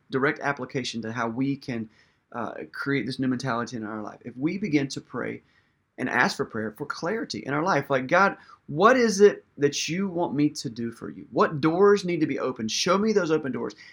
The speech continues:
And I know that you're gonna open the doors, so help me to clearly do the thing that you've called me to do." Paul's in prison, and all he wants to pray for is the ability to share the gospel.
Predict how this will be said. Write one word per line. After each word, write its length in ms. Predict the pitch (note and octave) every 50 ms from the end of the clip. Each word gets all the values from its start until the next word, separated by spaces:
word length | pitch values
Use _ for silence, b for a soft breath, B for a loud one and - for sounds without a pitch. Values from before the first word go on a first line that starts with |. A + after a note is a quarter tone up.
| B B _
And 200 | - C#3 C#3 C3 -
I 260 | A#2 C#3 F3+ G3+ A3+
know 180 | A3 F#3+ G3 G#3+
that 120 | G3+ G3+
you're 60 | - E3
gonna 140 | F3 E3
open 220 | C3 F3 F#3+ F#3 F#3
the 60 | F#3
doors, 220 | F#3 F#3 F3+ F3
so 200 | - - C#3+ - - _ _ _ _ _ _
help 160 | - G3 G3
me 100 | A3 A3
to 160 | A3 - D#3+ C#3+
clearly 560 | - - - - E3 E3 E3 F3 F#3 F#3+ F#3
do 240 | D#3 B2+ C#3+ D3+ D#3
the 140 | C#3+ C3+ B2+
thing 400 | - - - - E2 D#2 - - _ _ _ _ _ _ _ _ _ _ _ _ _ _ _ _ _ _ _
that 140 | - -
you've 100 | C#3+ D3
called 200 | C#3+ C3+ A#2 A#2
me 80 | A2+ B2
to 120 | B2+ - D#3
do." 220 | F3+ F#3+ - - _ _ _ _ _ _ _ _ _ _ _ _ _ _ _ _ _ _ _ _ _ _ _ _ _ _ _
Paul's 280 | - C3 A#2 B2 B2+ C3+
in 80 | D3 D3
prison, 340 | - G3+ G3+ G3 - - - _ _ _ _ _ _ _ _ _ _ _ _ -
and 120 | A#2+ B2
all 180 | B2 C#3 E3 E3+
he 160 | F3+ F#3+ F#3+
wants 280 | E3+ E3 E3+ E3 -
to 100 | - - -
pray 220 | - - C3 B2
for 300 | B2 - - - - - _ _ _ _ _ _ _ _ _ _ _ _ _ _ _ _ _ _ _ _ _
is 180 | - A#2 A#2 A2+
the 140 | - A2+ A2
ability 340 | G#2+ - A2+ A#2+ B2 A#2+ A#2
to 100 | A2+ G#2+
share 200 | - - A2 G#2+
the 100 | G#2+ G#2
gospel. 380 | - - - - - - -